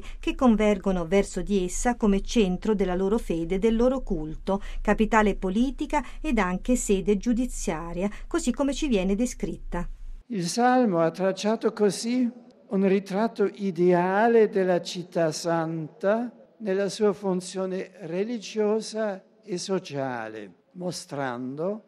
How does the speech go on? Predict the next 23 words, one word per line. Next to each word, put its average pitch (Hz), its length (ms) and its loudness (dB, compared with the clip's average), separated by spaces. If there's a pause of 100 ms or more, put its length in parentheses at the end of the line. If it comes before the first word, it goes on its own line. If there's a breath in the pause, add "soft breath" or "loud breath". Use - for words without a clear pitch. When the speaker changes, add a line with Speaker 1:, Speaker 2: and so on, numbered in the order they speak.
(140)
Speaker 2:
che 170 160 -6
la 185 120 4
religione 226 600 2
biblica 214 640 -2
non 190 300 -2
è 180 200 0
astratta 156 1160 -6
né 190 100 -2
intimistica, 175 1400 -4 (240)
ma 165 160 -10
è 180 140 -6
fermento 190 720 0
di 180 160 -8
giustizia 214 800 -6
e 190 40 0
di 175 140 -4
solidarietà. 165 1000 -4 (280)
Alla 180 240 -2
comunione 190 600 2
con 180 300 0
Dio 214 840 0
segue 175 1080 -4
necessariamente 196 2000 -4